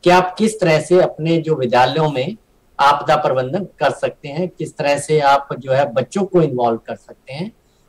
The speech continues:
और बच्चों की सुरक्षा उसमें प्राथमिकता दी जाती है और बच्चों की सहभागिता और साझेदारी के साथ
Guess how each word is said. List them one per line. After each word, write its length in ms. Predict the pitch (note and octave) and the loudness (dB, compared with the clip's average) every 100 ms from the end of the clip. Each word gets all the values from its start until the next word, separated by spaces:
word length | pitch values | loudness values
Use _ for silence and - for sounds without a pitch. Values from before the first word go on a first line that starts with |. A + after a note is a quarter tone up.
| _ | _
और 100 | E3 | 0
बच्चों 380 | D#3 D#3+ - A3 | 2 0 4 2
की 160 | A3 F#3+ | 2 0
सुरक्षा 680 | - D#3 - - D#3 - - _ | 0 -2 -2 0 2 0 -6 _
उसमें 380 | D#3 - E3+ B3 - | -8 -2 -2 -2 -6
प्राथमिकता 680 | - D#3+ D3+ F3+ F#3+ - D#3+ | 0 0 2 0 -2 2 0
दी 160 | A2+ A2 | 0 -4
जाती 520 | F#2+ - - A2 G#2+ | -8 -16 -18 -20 -18
है 80 | - _ _ _ - | -20 _ _ _ 2
और 140 | F#3+ | 2
बच्चों 400 | E3 D#3 D#3 A3 | 4 2 2 0
की 180 | A3 A3 | 2 -2
सहभागिता 800 | - D3 C3 C#3 D#3+ E3 F3 F#3 | -2 2 4 4 2 2 0 4
और 100 | F3 | 4
साझेदारी 640 | - C3+ B2+ F3+ D#3 C#3 | 4 0 2 2 2 0
के 180 | B2+ A#2+ | -2 -10
साथ 260 | A2 G#2+ | -12 -12